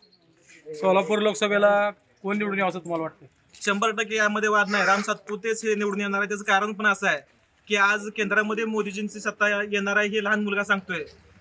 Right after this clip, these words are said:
Speaker 2: जर आपल्याला, आम्ही शिक्षित मतदार आहे, आम्हाला जर खरोखर विकास करून घ्यायचा असेल, तर केंद्रातलं जे सरकार आहे, राज्यातलं जे सरकार आहे, ते सरकार जर,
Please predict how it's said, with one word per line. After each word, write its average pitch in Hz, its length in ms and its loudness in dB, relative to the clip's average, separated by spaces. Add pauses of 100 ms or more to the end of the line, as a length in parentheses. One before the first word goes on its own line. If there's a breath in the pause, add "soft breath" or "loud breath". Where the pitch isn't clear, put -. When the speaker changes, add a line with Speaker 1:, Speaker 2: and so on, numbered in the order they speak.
(120)
Speaker 2:
जर 202 80 0
आपल्याला, 208 420 0
आम्ही 196 340 0 (460)
शिक्षित 214 320 -8
मतदार 208 320 0
आहे, 170 140 0 (400)
आम्हाला 190 280 0
जर 220 180 -2
खरोखर 208 280 -4
विकास 214 300 -2
करून 208 200 -6
घ्यायचा 202 260 -2
असेल, 190 540 -6 (260)
तर 208 60 -4
केंद्रातलं 208 500 -4
जे 220 160 -2
सरकार 214 320 -4
आहे, 214 100 2
राज्यातलं 196 380 -2
जे 220 100 -6
सरकार 202 360 -6
आहे, 170 140 0
ते 208 240 -4
सरकार 214 340 -2
जर, 214 220 -2